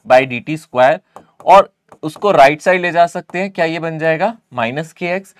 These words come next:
आप कंपेयर करो हमारी जनरल इक्वेशन क्या थी। अगर हम जनरल इक्वेशन से इसको कंपेयर करें तो जनरल इक्वेशन में हमने पढ़ा था डी स्क्वायर एक्स by डी टी स्क्वायर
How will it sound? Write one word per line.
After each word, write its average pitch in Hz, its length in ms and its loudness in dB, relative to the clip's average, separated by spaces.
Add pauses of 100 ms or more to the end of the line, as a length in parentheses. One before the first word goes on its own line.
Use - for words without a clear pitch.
(260)
आप 202 240 4
कंपेयर 180 420 0
करो 185 220 -2
हमारी 175 340 0
जनरल 151 380 -2
इक्वेशन 156 440 -6
क्या 151 240 4
थी। 165 140 -6
अगर 156 220 -2
हम 165 160 -6
जनरल 127 400 -4
इक्वेशन 147 480 -6
से 151 140 -12
इसको 151 220 -12
कंपेयर 131 540 -4
करें 135 320 -6 (380)
तो 147 80 -8
जनरल 135 460 0
इक्वेशन 147 440 -6
में 151 120 -4
हमने 131 300 -6
पढ़ा 113 300 2
था 156 220 0
डी 143 240 -12
स्क्वायर 143 360 0
एक्स 147 220 -4
by 160 180 2
डी 135 220 -8
टी 135 180 -10
स्क्वायर 165 440 2